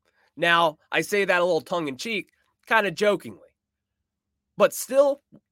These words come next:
if you were to insert him at the three hole of this lineup,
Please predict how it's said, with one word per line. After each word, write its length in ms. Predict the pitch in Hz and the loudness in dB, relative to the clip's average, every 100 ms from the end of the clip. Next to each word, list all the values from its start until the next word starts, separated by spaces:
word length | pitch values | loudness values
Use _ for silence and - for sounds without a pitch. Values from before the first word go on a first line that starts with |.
| _ _ _ _ _ - | _ _ _ _ _ -6
if 200 | 170 - | -6 0
you 120 | 311 | 0
were 80 | 349 | 4
to 240 | 285 - | 2 2
insert 420 | 220 240 - 214 170 | -4 -4 -6 -4 -2
him 340 | 160 104 92 _ _ _ - | -4 -4 -12 _ _ _ -10
at 140 | 175 131 | -8 -6
the 100 | 175 | -8
three 320 | - 226 269 | -2 -2 0
hole 240 | 240 254 | 2 4
of 100 | 214 | 2
this 220 | 165 185 | -2 -8
lineup, 400 | 170 135 92 - | -6 -8 -8 -14